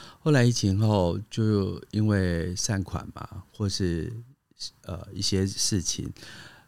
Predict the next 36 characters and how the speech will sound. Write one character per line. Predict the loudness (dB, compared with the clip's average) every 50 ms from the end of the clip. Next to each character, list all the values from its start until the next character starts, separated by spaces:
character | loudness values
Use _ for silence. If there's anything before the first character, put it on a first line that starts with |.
| _ _
所 | -2 4 6
以 | 6 6 6 2 -4
他 | -8 0 2 2
在 | 4 4 4 4
大 | 4 4 2
家 | 4 2 2
担 | 2 2 0 0
心 | 0 0 -2
的 | -2 -2
财 | -2 -2 -2 -2
务 | 0 0 0 0
里 | 0 0 0
面 | 0 0 0 0 0 0 -2 -4 -4 -8 -10 -12 _ _ _
获 | _ _ _ -2 0
得 | 2 0 0
了 | 0 0
一 | -2 -2 -2
个， | -2 -2 -2 -2 -4 -6 -10 _ _ _ _ _ _ _ _ _ _
呃， | -8 -8 -6
松 | -4 2 2 4 4 4 0
脱， | 0 0 2 2 2 2
但 | 2 2 2 2
我 | 2 2 -2
不 | -6 _ 0 2
能 | 2 2 2 0
说 | -2 0 0 2 2 0
这 | -2 -4 -4 -2
个 | -2 -2
是 | 0 0 0 2
用 | 2 2 0 -2 -4 -6 -10 -8 -2
肉 | 0 0 0
身 | 0 -2 -2 -2 -2
去 | -2 -4 -6
换 | -6 -4 -6 -6 -6 -6 -10
来 | -12 -14 -16 -16 -16
的。 | -18 -18